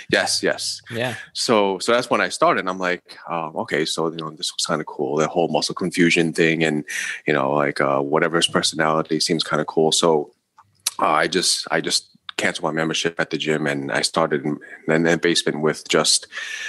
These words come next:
Speaker 1: uh, power blocks, uh, the original power blocks went up to fifty and, uh, just, like, a basic, uh, folding incline, decline bench.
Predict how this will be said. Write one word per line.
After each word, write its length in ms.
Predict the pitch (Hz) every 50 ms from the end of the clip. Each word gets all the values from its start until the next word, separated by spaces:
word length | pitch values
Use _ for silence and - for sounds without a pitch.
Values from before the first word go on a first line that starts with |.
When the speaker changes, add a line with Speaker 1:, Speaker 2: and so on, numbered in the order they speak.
| - - - - - - _ - - -
Speaker 1:
uh, 420 | - - 80 80 80 80 80 80
power 300 | - - 90 92 92 92
blocks, 720 | 92 101 101 95 101 - - - - - - - - - - -
uh, 560 | 85 82 80 80 80 76 78 76 76 76 73 -
the 80 | - 82
original 320 | 80 87 87 82 85 80
power 200 | - - 82 80
blocks 320 | 73 - 76 76 - -
went 120 | - 78 78
up 80 | -
to 80 | - -
fifty 720 | - - 101 90 - - 98 92 92 90 90 90 87 87 82
and, 540 | 76 76 80 78 71 73 73 71 71 71 73
uh, 360 | 71 69 71 71 69 71 73
just, 200 | - - - -
like, 180 | - 73 - -
a 140 | 73 69 65
basic, 580 | - 82 80 73 - - 71 69 - - - - - - -
uh, 400 | - 67 69 69 - - 73 76
folding 420 | - - - 82 85 85 82 76 76
incline, 560 | 78 82 78 - - 73 73 76 73 71 71
decline 480 | - 80 78 - - - - 143 143
bench. 460 | 139 - 147 - - - - - -